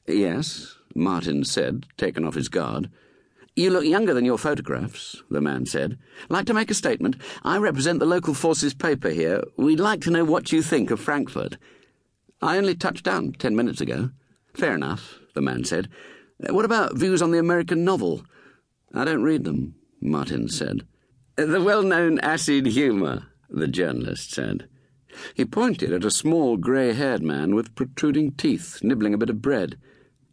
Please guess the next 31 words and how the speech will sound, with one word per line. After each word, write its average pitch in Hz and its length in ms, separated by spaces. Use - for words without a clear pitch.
"Happen 202 280
to 170 100
know 170 160
if 151 100
that's - 240
Carey?" 120 500
"No. 80 360
What - 320
Carey?" 62 420
"A 170 100
J 202 240
G 185 200
Carey, 87 360
of 76 100
course." 156 420
"I've - 100
never 131 200
heard 127 160
of 69 80
him." - 180
"You 180 200
novelists 120 680
live 135 280
out 139 200
of 117 80
the 110 120
world. 107 420
He's 196 220
my 127 140
real 120 360
assignment." 85 640